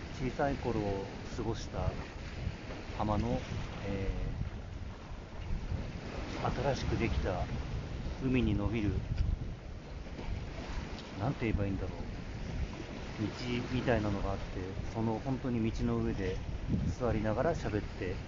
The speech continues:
ます。えー、二千二十三年八月の新潟は、一ヶ月くらい雨が降ってないみたいで、今日もすごい暑かっ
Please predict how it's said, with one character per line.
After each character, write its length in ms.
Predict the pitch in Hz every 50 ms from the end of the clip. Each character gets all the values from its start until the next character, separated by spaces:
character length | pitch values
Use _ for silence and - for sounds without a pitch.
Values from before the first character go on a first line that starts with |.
| - -
ま 100 | 101 98
す。 260 | 92 - - - - - - - - - - - - - - - - - - - - - - - - - - - - - - - - - - - - - - - - - - - - - - - - - - - - - - - - - 110
え 100 | 113 107
ー、 20 |
二 80 | 113 110
千 220 | - 160 147 143
二 100 | 143 135
十 160 | 127 131 123
三 320 | 110 - 135 131 131 131 123
年 180 | 117 107 107
八 140 | 98 117 117 - - - - 127 127
月 720 | 123 127 127 123 - - - - 135 135 131 131 127 127 123
の 160 | 123 123 123
新 260 | 120 120 123 127 127 123
潟 280 | 123 123 - - 123
は、 320 | 120 120 123 123 123 156 - - - - - - - - - - - - - - - - - -
一 60 | - - - - - -
ヶ 120 | - 147 151
月 160 | 156 160 165 -
く 160 | - - 170 156
ら 100 | 135 110
い 40 |
雨 240 | 113 120 123 135 123
が 80 | 110 104
降 20 |
っ 20 | - - - - -
て 80 | 113 101
な 160 | 107 110 110
い 20 |
み 140 | 107 104 95
た 120 | - 98
い 120 | 92 92 95
で、 260 | 104 101 98 95 104 - - - - - - - - - - - - - - - - - - - -
今 100 | - 151
日 60 | 143 131
も 80 | 117
す 340 | 104 - - 120 117 117 117
ご 160 | 120 127 151
い 60 | 147
暑 180 | 135 139 131 -
か 80 | -
っ 40 | 131